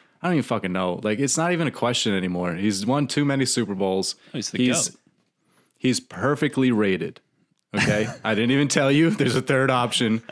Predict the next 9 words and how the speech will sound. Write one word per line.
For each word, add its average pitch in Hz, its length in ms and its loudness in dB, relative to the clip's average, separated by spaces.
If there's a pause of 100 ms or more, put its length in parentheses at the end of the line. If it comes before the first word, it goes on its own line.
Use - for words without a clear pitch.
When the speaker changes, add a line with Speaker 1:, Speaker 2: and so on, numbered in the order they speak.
(540)
Speaker 1:
Perfectly 123 560 0
rated. 98 480 0 (400)
If 110 120 -6
he 127 100 2
was 120 180 2
rated 135 380 2
in 131 180 4
Madden 127 580 0
at 104 420 -2